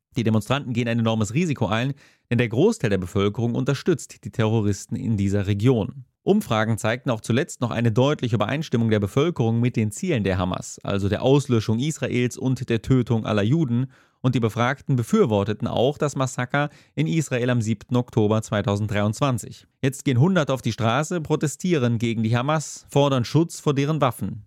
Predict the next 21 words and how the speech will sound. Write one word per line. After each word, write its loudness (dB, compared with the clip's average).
Sie 2
rufen: 0
„Hey, -2
hey, 0
Hamas 0
sind -6
Terroristen.“ -2
Auffällig 0
sind -2
die -2
wenigen 0
sogenannten 0
Palästinensertücher, 0
die -2
von 0
der 0
Hamas -2
zur -8
Vermummung 2
genutzt -2
werden. -6